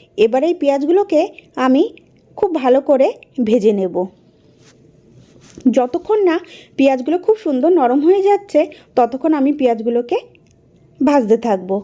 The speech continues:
দেখো পেঁয়াজ আমি ভাজতে শুরু করে দিয়েছি। এবার আমি এর মধ্যে দিয়ে দেব স্বাদ মতো নুন। আমি কিন্তু সম্পূর্ণ নুনটা একবারে পেঁয়াজে ভাজার মধ্যে দিয়ে দিয়েছি, যতটা নুন আমার মাছে প্রয়োজন।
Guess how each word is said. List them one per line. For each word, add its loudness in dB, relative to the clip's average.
দেখো 0
পেঁয়াজ 2
আমি 2
ভাজতে -2
শুরু -4
করে 2
দিয়েছি। 2
এবার 2
আমি 0
এর 2
মধ্যে 0
দিয়ে 4
দেব 2
স্বাদ -2
মতো 0
নুন। 2
আমি 2
কিন্তু 2
সম্পূর্ণ 2
নুনটা 2
একবারে 0
পেঁয়াজে 0
ভাজার 0
মধ্যে 2
দিয়ে 4
দিয়েছি, -2
যতটা 0
নুন 2
আমার -2
মাছে 0
প্রয়োজন। 2